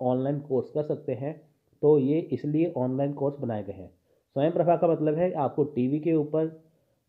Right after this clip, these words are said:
अ, देखना है सारे कोर्सेज। स्वयं और mooc का मतलब है कि आपको ऑनलाइन कोर्स यहाँ पे करना है अपने मोबाइल में या लैपटॉप में, कंप्यूटर में, कहीं पे भी। So नेक्स्ट है यहाँ पे स्कूल एजुकेशन।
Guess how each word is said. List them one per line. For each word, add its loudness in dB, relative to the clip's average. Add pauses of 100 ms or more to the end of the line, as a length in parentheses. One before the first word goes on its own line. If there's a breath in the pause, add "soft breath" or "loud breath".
अ, 2
देखना 0
है -2
सारे 0
कोर्सेज। -2
स्वयं -4
और 2
mooc -2
का 0
मतलब -2
है -2
कि -4
आपको -2
ऑनलाइन -4
कोर्स -2
यहाँ -8
पे 0 (400)
करना -2
है -4
अपने -4
मोबाइल -4
में -8 (220)
या -4
लैपटॉप -6
में, -6
कंप्यूटर -8
में, -10
कहीं -10
पे -14
भी। -20 (4000)
So 2
नेक्स्ट 0
है 4
यहाँ 4
पे -4
स्कूल 4
एजुकेशन। 0